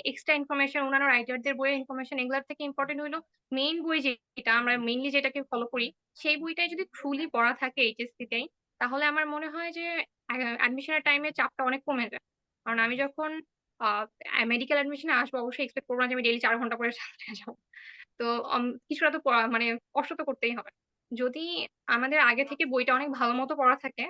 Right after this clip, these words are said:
তারপরে এক্সট্রা ইনফরমেশন গুলো পড়ার জন্য আমাদের চাপটা অনেক কম হয়। তো আমার মনে হয় ফিজিক্স, কেমিস্ট্রি, বায়োলজি, ফিজিক্স তো অনেক, অনেক, অনেকে কিন্তু পড়ে না। আমি খুব বেশি একটা ফিজিক্স পড়িনি এই একাডেমিকের টাইমে।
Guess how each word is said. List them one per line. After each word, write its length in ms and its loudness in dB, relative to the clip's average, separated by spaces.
তারপরে 360 0
এক্সট্রা 280 -2
ইনফরমেশন 340 -6
গুলো 200 0
পড়ার 280 0
জন্য 180 -4
আমাদের 180 -2
চাপটা 280 -2
অনেক 160 -6
কম 160 -2
হয়। 200 -8
তো 60 -6
আমার 220 2
মনে 140 0
হয় 100 -2
ফিজিক্স, 240 -2
কেমিস্ট্রি, 280 0
বায়োলজি, 400 2
ফিজিক্স 380 -2
তো 120 0
অনেক, 240 6
অনেক, 220 4
অনেকে 200 0
কিন্তু 160 -2
পড়ে 140 0
না। 60 4
আমি 120 0
খুব 120 -12
বেশি 140 -4
একটা 140 -18
ফিজিক্স 260 -16
পড়িনি 280 -4
এই 100 -10
একাডেমিকের 420 -2
টাইমে। 240 -2